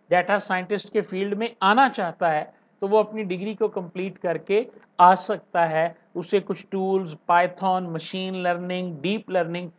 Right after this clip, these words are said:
इन कॉन्सेप्ट्स के ऊपर जो है वो काम करना पड़ेगा। थोड़ा सा काम उसको खुद से करना पड़ेगा, सेल्फ लर्निंग करनी पड़ेगी।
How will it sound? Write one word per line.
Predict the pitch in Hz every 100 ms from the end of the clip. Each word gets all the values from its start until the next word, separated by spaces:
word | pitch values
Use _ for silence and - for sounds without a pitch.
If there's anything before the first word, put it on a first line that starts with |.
| _ _ 254
इन | 285
कॉन्सेप्ट्स | 269 208 185 190 185 -
के | - 175
ऊपर | 165 170
जो | 165
है | 156 151
वो | 160
काम | 160 156 156
करना | 151 147 151
पड़ेगा। | 139 147 147 156 151 _ _ -
थोड़ा | 170 175
सा | 175 180
काम | 151 160 160 160
उसको | 160 - 170
खुद | - 226
से | - 226
करना | 190 170 170
पड़ेगा, | 165 165 165 165
सेल्फ | 160 - 233 233 202
लर्निंग | 180 165 170 165
करनी | 151 160
पड़ेगी। | 151 147 151 151